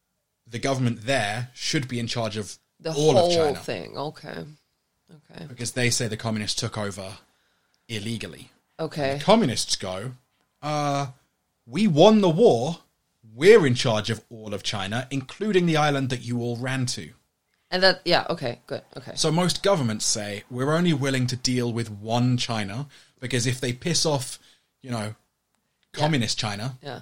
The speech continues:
Speaker 1: the big one, then they've got a big problem."
Speaker 2: Yeah.
Speaker 1: If they're willing to piss off China, then they'll recognize Taiwan.
Speaker 2: Okay, okay.
Speaker 1: And then if governments recognize Taiwan as its own entity,
Speaker 2: Yeah.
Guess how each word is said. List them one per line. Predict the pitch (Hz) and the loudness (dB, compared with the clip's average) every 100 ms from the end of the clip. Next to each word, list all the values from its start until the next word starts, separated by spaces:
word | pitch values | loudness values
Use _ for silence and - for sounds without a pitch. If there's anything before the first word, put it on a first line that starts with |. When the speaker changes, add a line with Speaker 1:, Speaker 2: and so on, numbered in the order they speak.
| - | -18
Speaker 1:
the | - | -12
big | - 139 117 | -4 -4 -4
one, | 101 131 - _ _ _ | -6 -8 -10 _ _ _
then | 123 120 | -8 0
they've | 127 127 | 0 2
got | 127 | 0
a | 117 | 0
big | 117 110 | -2 -2
problem." | 139 131 101 135 - _ | 2 2 0 -10 -12 _
Speaker 2:
Yeah. | - 165 160 - | -6 -4 -4 -10
Speaker 1:
If | 135 123 | -10 -4
they're | 135 | -2
willing | 120 160 233 143 | 4 6 8 6
to | 120 | 2
piss | 120 104 - | -2 -4 -2
off | 113 - - - _ _ _ - | -2 -4 -6 -10 _ _ _ -10
China, | - 107 98 110 127 _ _ _ - | -6 -6 -6 -8 -10 _ _ _ -6
then | 120 117 | -2 0
they'll | 113 110 110 | 0 -2 -6
recognize | 117 101 104 98 101 | -8 -8 -8 -8 -10
Taiwan. | - 101 85 - - _ _ _ 160 - | -10 -12 -14 -18 -20 _ _ _ -20 -20
Speaker 2:
Okay, | - - | -18 -18
okay. | - 139 | -18 -10
Speaker 1:
And | 120 120 | -6 -2
then | 117 117 123 | -2 -2 -6
if | 156 165 - - | -6 -6 -6 -4
governments | 143 131 135 123 - - - - | -4 -2 -4 -4 -8 -10 -10 -14
recognize | 123 123 127 131 123 113 110 | -10 -6 -4 -6 -4 -2 -2
Taiwan | 127 120 113 | -2 -2 -2
as | 104 | -4
its | 110 - | -6 -2
own | 123 123 120 | 0 2 0
entity, | 110 120 127 - 147 160 151 _ _ | -2 -4 -6 -8 -8 -8 -12 _ _
Speaker 2:
Yeah. | 156 143 | -2 -2